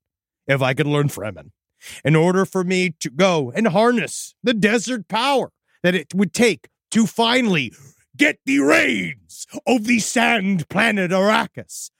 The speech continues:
Uh, but they said they only offer real languages and,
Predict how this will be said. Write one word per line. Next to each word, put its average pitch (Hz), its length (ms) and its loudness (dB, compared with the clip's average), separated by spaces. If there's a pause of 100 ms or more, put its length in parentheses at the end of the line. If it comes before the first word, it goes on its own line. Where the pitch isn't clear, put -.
(320)
Uh, 151 220 0
but 156 200 -4
they 262 140 4
said 269 200 -2
they 226 140 2
only 220 220 2
offer 196 340 0
real 160 500 2 (540)
languages 120 800 -4
and, 151 380 0